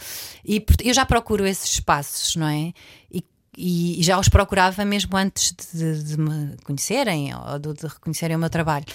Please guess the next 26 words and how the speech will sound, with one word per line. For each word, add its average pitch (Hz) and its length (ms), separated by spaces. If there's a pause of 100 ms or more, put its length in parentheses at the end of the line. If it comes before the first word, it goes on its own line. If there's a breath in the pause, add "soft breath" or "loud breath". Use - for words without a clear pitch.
(340 loud breath)
Ehm, 180 600
e 196 80
eu 208 60
já 208 140
era 214 160
assim, 233 520
aos 156 120
catorze 180 320
anos 202 120
eu 208 100
ia, 214 140
eu 190 100
procurava 196 340
as 208 60
praias 180 300
desertas. 160 680
Não, 151 320
não, 156 360
eu 160 80
não 170 140
ia 180 140
para 180 120
as - 80
praias 180 260
que - 80
estavam 185 500